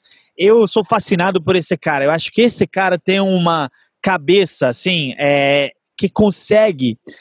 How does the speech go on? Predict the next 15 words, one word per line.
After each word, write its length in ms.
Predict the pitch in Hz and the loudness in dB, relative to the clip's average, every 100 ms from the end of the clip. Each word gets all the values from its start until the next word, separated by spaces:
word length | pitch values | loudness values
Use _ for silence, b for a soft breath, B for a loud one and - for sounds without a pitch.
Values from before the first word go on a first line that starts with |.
| B B - | B B -4
entender 640 | 214 233 233 208 170 208 | -2 0 0 0 2 2
a 60 | 240 | 2
complexidade 840 | 226 202 196 - 196 165 156 131 | 0 0 -2 0 0 0 -2 -2
das 220 | 143 139 - | -2 -2 0
coisas 440 | 175 202 151 147 | 2 2 2 0
de 100 | 139 | 0
uma 140 | 160 | -2
forma 580 | 151 180 175 170 165 160 | -2 0 2 2 -2 0
extraordinária 920 | 170 - 185 180 151 160 143 165 208 - _ _ _ _ | -2 0 0 0 0 -2 0 0 -2 -4 _ _ _ _
e 320 | 214 233 285 - _ | 0 0 0 -6 _
propor 380 | 226 220 196 190 | 0 2 0 0
soluções 520 | 208 196 - 185 170 | 0 0 0 -2 0
assertivas 640 | 175 - 175 - 170 165 | 0 0 -4 -2 0 0
como 200 | - 170 | 0 -4
consequência. 720 | - 170 - 170 156 104 - | -2 -2 -2 -2 -2 -2 -14